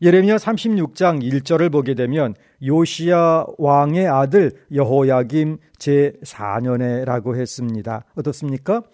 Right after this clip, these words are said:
사십오 장 일 절은 "요시야 왕의 아들 여호야김 넷째 해에", 그리고 삼십육 장 일 절에는 여호야김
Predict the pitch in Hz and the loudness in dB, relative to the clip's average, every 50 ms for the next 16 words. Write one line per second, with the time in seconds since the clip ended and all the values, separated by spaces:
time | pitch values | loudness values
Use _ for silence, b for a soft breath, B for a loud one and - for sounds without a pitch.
0 | b b b b _ - 165 175 165 220 196 185 175 185 196 180 151 143 147 143 | b b b b _ -2 -2 0 0 0 -2 0 2 2 2 2 2 -2 -2 0
1 | - 180 156 131 127 147 196 208 b b b b b b - 156 165 180 190 - | 0 0 0 0 -2 -4 -6 -10 b b b b b b 0 4 4 4 4 4
2 | - 190 180 175 160 156 151 160 170 156 139 135 135 135 135 170 202 220 226 220 | 2 4 6 6 6 6 4 4 2 2 4 4 2 4 4 4 4 4 2 -2
3 | b b b b 147 151 120 151 156 147 143 143 151 208 185 139 139 131 139 131 | b b b b 0 2 2 4 4 4 2 2 0 -4 -4 -2 -2 0 0 0
4 | - - - 156 139 131 131 123 123 123 120 120 117 110 107 101 _ _ _ _ | -2 -4 -4 -2 0 0 0 0 2 2 2 2 0 -2 -4 -8 _ _ _ _
5 | _ _ _ _ _ _ _ _ _ _ _ _ _ _ _ _ _ _ _ _ | _ _ _ _ _ _ _ _ _ _ _ _ _ _ _ _ _ _ _ _
6 | _ _ _ _ _ - 139 139 135 196 226 233 226 _ _ _ _ _ _ _ | _ _ _ _ _ -6 -6 0 2 2 2 2 -2 _ _ _ _ _ _ _
7 | - - 214 175 220 220 185 160 151 - _ - 170 147 127 120 135 135 131 123 | -6 -4 -4 -2 -2 -2 -2 -4 -4 -6 _ 0 2 2 2 0 -2 -4 -6 -4
8 | - 143 127 127 131 151 214 226 196 b b b b - 147 135 123 143 139 131 | -2 -2 -2 0 0 0 -2 -2 -4 b b b b -2 -2 2 2 2 2 2
9 | 127 127 131 143 208 220 | 0 0 -2 -2 -4 -4